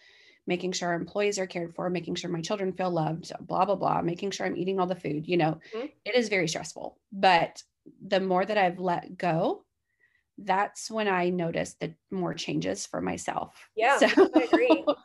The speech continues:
Speaker 2: Yeah.
Speaker 1: um, I'm trying to remember the other question you asked. I'm sorry.
Speaker 2: That's okay. Um, I was just asking about when you ate what fuels.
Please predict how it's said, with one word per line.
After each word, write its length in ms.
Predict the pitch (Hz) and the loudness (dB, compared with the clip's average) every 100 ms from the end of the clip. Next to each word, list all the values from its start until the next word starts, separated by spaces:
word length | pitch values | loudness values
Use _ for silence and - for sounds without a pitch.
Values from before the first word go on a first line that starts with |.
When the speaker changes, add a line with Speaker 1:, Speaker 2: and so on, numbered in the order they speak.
| - - | -10 -2
Speaker 2:
Yeah. 340 | 254 294 208 175 | 2 2 2 4
Speaker 1:
um, 760 | 233 226 208 190 180 160 160 | 6 8 8 6 6 4 0
I'm 180 | - 208 | 2 2
trying 260 | 214 220 208 | 2 2 2
to 100 | 226 | 0
remember 320 | 220 208 202 | -2 0 -2
the 140 | 196 | 0
other 140 | 180 185 | 0 0
question 380 | - 175 - 185 | -4 -6 -4 -2
you 100 | 175 | 0
asked. 320 | 165 165 - | -2 -4 -4
I'm 100 | 185 | -4
sorry. 460 | 175 - - - - - | -4 -4 -4 -4 -6 -2
Speaker 2:
That's 120 | 427 554 | 2 4
okay. 320 | 508 262 254 339 - _ | 4 4 4 0 -10 _
Um, 340 | 269 269 262 277 | 2 4 6 4
I 80 | 277 | 4
was 160 | 294 294 | 4 4
just 140 | 302 | -2
asking 500 | - 247 262 285 269 | -2 -2 -2 -6 -2
about 560 | 254 247 233 226 - 214 | 0 2 4 2 0 2
when 280 | 233 233 240 | 4 4 2
you 160 | 233 - | -4 -4
ate 180 | 220 | -4
what 240 | 202 208 - | -2 -2 -4
fuels. 400 | 214 190 107 95 | -6 -4 -2 -4